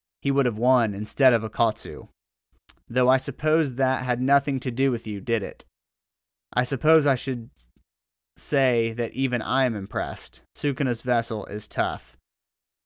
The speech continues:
Mahito lunges, misses, and then he says, "I knew that.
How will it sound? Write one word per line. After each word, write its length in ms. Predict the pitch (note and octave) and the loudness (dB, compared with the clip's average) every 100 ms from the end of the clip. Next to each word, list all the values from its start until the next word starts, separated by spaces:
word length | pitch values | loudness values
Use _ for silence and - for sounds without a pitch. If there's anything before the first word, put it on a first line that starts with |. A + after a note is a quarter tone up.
| - | -2
Mahito 440 | B2 C3 C3 B2 | 2 2 2 0
lunges, 640 | A#2 C#3+ C#3+ C#3 C3+ C3 - _ _ - | 4 4 4 2 2 0 -8 _ _ -4
misses, 600 | C3+ C#3 C#3 B2+ B2 - _ - | 0 0 2 0 -2 -8 _ -8
and 120 | A#2+ | -2
then 120 | A#2+ | -2
he 80 | B2 | -2
says, 500 | A#2 B2 A2+ A2 G#2+ - | -2 0 2 0 -2 -4
"I 160 | B2 | -2
knew 240 | A#2+ B2+ A#2+ | 0 0 0
that. 400 | G2+ E2+ - | -2 -4 -8